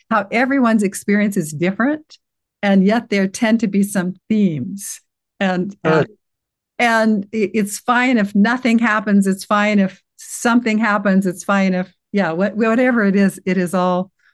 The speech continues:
Speaker 1: fine and good. So how about for you? Did anything happen this time, or did it just kind of go, "Whoa, no, no way"? <laughs>
Speaker 2: Well,
Speaker 1: Yeah.
Speaker 2: uh, two th-, two things actually happened because, uh,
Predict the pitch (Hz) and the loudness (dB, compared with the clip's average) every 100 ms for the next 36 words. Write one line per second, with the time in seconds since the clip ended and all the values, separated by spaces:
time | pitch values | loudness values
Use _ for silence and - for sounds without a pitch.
0 | _ - 196 190 175 190 165 208 220 254 | _ -4 0 0 0 -2 -2 -2 0 0
1 | 254 202 233 202 175 185 202 233 254 208 | 0 0 0 0 0 0 2 2 2 2
2 | 190 180 170 165 170 - 180 165 165 165 | 2 0 -2 -6 -6 -6 -6 -4 -4 -4
3 | 165 160 180 165 175 190 202 180 175 160 | -6 -2 -2 -2 -4 -4 -2 -2 -2 -4
4 | 160 208 190 185 190 180 180 185 190 165 | -2 0 0 0 0 0 -2 -2 -2 -6
5 | - - - 233 202 277 202 240 - 262 | -14 -20 -4 -2 0 0 -2 -6 -12 -12
6 | - 220 202 _ _ _ _ - 156 156 | -6 -6 -6 _ _ _ _ 0 2 2
7 | 156 160 156 190 - 175 156 202 202 196 | 2 0 2 -2 0 -2 0 0 2 2
8 | 160 160 160 160 151 151 147 165 156 165 | 2 0 2 2 2 0 -2 -2 0 0
9 | 160 156 151 147 | 2 2 2 0